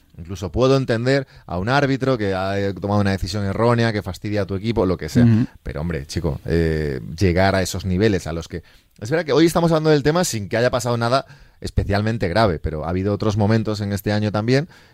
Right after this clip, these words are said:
Speaker 1: que, que la situación ha ido mu-, a mucho más y,
Speaker 2: El prole-, el problema es que, es lo que decías, lo de las líneas. El problema es que si ese chico empuja a Nurkic, ya te,
Speaker 1: Claro.
Speaker 2: ya está el lío montado.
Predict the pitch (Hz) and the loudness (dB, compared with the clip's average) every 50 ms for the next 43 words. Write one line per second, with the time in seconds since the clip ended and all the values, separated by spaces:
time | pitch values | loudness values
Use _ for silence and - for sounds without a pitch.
0 | _ _ - 95 82 76 76 69 62 60 58 52 - - - 98 82 - - 80 | _ _ -6 -4 -2 -2 -2 -4 -4 -6 -8 -8 -4 -2 0 0 0 -2 -4 -6
1 | 78 78 - 80 80 82 87 90 92 92 95 95 92 98 104 107 110 113 110 - | -8 -8 -6 -4 -4 -2 0 2 2 2 2 2 2 2 2 2 0 -2 -2 -2
2 | 127 117 113 120 127 135 160 - - - 78 - - - - 80 80 80 - - | -2 -2 0 0 2 2 2 0 -2 -4 -6 -10 -14 -16 -18 -18 -20 -20 -6 -2
3 | - 117 107 117 113 117 - - - 107 - 113 123 139 151 156 160 - - - | -2 0 2 2 2 0 0 0 0 2 2 4 4 4 4 2 2 0 0 0
4 | 147 139 - - 117 120 135 131 135 120 110 - 110 101 98 101 98 98 98 98 | 0 0 0 -2 -2 0 2 2 4 4 4 4 2 2 2 2 2 2 2 2
5 | 98 - 107 104 101 98 95 92 - 98 98 107 120 135 147 160 156 - 151 - | 2 2 2 4 4 4 2 0 -2 -2 0 2 4 4 4 4 2 2 0 0
6 | - 143 - 147 135 - 151 143 - 127 110 92 - 101 104 101 - 120 - - | 0 2 2 0 2 0 0 0 0 -2 -2 -2 0 2 2 2 2 2 2 4
7 | 127 120 120 123 120 113 - 113 123 - 101 104 110 147 113 - 110 123 123 117 | 4 4 4 4 2 0 -4 -6 -6 -6 -4 -4 -4 -2 -4 -2 0 0 0 2
8 | - 143 135 135 131 127 131 127 131 123 117 107 101 98 127 143 147 117 92 87 | 2 0 0 2 2 2 2 2 2 2 2 2 0 0 0 0 0 -2 -2 -4